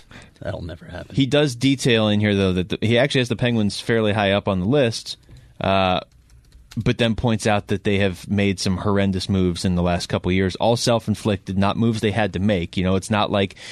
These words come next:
Speaker 2: it's not like Pittsburgh has had to get rid of good players because they were up against the cap. It's just Jim Rutherford deciding,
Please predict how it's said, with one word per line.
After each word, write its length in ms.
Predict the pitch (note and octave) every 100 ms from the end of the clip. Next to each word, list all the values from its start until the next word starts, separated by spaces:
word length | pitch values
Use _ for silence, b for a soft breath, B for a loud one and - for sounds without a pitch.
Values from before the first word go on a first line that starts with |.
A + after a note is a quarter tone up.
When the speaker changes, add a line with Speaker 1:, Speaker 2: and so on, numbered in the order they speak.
| B
Speaker 2:
it's 160 | C3 -
not 140 | F3+
like 140 | F#3
Pittsburgh 280 | - F3+ E3
has 80 | B2+
had 140 | C#3
to 60 | A#2
get 200 | G2+ A#2
rid 160 | A#2+ C3
of 140 | G2+
good 200 | B2 A2+
players 380 | - A2+ B2 A2+
because 240 | A2+ A#2
they 100 | A2
were 120 | G2+
up 140 | G2+ -
against 280 | G2+ G2 -
the 80 |
cap. 340 | F#2 C3+ A#2+ A2 b b b b
It's 220 | - C3 -
just 260 | C#3 B2+
Jim 180 | C3 B2+
Rutherford 460 | A#2+ A#2+ A2 A2+ F#2
deciding, 560 | G2 A2+ G#2 G2+ G2